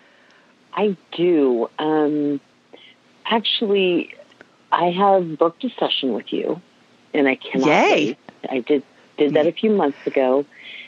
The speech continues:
Speaker 1: but I keep looking on your website to see if I can get a sooner date because I have so many questions for you. Um,
Speaker 2: Yeah.
Speaker 1: and nothing,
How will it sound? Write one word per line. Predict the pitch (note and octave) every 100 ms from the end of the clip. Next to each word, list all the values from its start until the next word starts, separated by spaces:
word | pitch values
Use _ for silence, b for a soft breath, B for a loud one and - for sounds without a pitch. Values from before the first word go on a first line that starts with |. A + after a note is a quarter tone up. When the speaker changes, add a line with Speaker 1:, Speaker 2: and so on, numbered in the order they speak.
| _
Speaker 1:
but | G3+
I | A3
keep | A3 - C4+ -
looking | C#4+ A#3 C4 A#3+
on | A3 G3
your | F#3+
website | D3+ C3+ D3 - - C#3 B2+ - -
to | D#3 -
see | D#3+
if | D3+ D3+
I |
can | C#3+ D3
get | C3 C#3+
a | C#3 - -
sooner | C#3+ C3+ B2+
date | B2 B2 A#2 A#2 - _
because | C3+ B2+ B2+
I | A#2+
have | A#2 G#2+ G2+
so | G#2+
many | G2
questions | F#2+ F#3 G#3+ A2
for | - F2+
you. | D#2 E3 - _ B B B B B _ _
Um, | F#3+ F#3+
Speaker 2:
Yeah. | G3+ A#3 - _ _ -
Speaker 1:
and | G#3 A3
nothing, | A3+ B3 C#4+ C4+